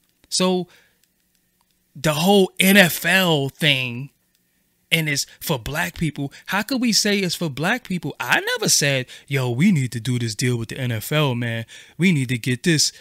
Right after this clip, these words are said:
we need to get this N F L thing right. Jay-Z need to go in there and talk to the N F L." We never said that. So when you,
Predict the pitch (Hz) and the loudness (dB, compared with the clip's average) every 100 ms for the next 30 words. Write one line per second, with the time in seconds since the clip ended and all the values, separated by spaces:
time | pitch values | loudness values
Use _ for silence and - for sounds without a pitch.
0 | - _ - 220 151 127 123 127 131 - | -20 _ 2 4 6 2 0 0 -2 0
1 | 139 123 - 175 131 - 117 113 156 123 | 0 2 2 2 2 -2 -2 0 0 0
2 | - 123 139 135 233 147 127 120 123 127 | -2 0 2 4 4 4 0 -2 0 0
3 | 120 120 110 - 120 - 123 113 127 113 | -2 -2 -4 -2 -4 -4 -8 -6 -6 -6
4 | 107 170 127 - - 135 139 139 143 143 | -4 -2 -4 -6 -12 -4 0 4 4 2
5 | - 120 113 101 - _ - 156 131 123 | -2 -4 -8 -14 -18 _ -6 -2 -2 -2
6 | - - _ _ _ _ _ _ _ _ | -10 -20 _ _ _ _ _ _ _ _
7 | _ 143 143 156 143 | _ -2 2 2 0